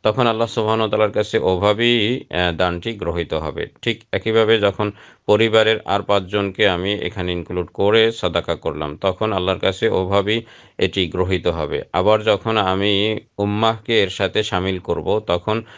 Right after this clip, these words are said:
আহ, বিষয়টি আল্লাহর কাছে ওভাবেই গৃহীত হবে। মূলত এটি হচ্ছে নিয়াতের উপরে নির্ভরশীল। আর এক্ষেত্রে কোনো বাধ্যবাধকতা নেই যে আমি, আমি আমার একার পক্ষ থেকে সাদাকা করলে সেটি কবুল হবে না,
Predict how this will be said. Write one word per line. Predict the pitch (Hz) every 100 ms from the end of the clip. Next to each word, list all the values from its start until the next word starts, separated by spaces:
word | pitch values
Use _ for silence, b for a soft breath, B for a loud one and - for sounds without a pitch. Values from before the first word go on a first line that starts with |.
| B B
আহ, | 92 92
বিষয়টি | 98 101 104 101
আল্লাহর | 95 101 95
কাছে | 98 113
ওভাবেই | 95 98 110 110 113
গৃহীত | 92 85 85 80
হবে। | 78 76 73
মূলত | 82 101 110
এটি | 120 107 107
হচ্ছে | 110 104
নিয়াতের | 104 92 98 98 98
উপরে | 90 92 95
নির্ভরশীল। | 87 80 85 76 - -
আর | - 85 98 -
এক্ষেত্রে | 90 113 101 110
কোনো | 110 110
বাধ্যবাধকতা | 87 87 82 98 87 85 78 78
নেই | 76 - B B B
যে | 85 90 87 - -
আমি, | 95 101 95 -
আমি | 87 95 101
আমার | 92 98 98 -
একার | 95 113
পক্ষ | 107 104 -
থেকে | 98 101 95 90 101
সাদাকা | 101 92 90 92 95
করলে | 92 92
সেটি | 87 87 - 87 - _ _ _ _ _ _ - -
কবুল | 104 90 92
হবে | 85 90 87
না, | 85 78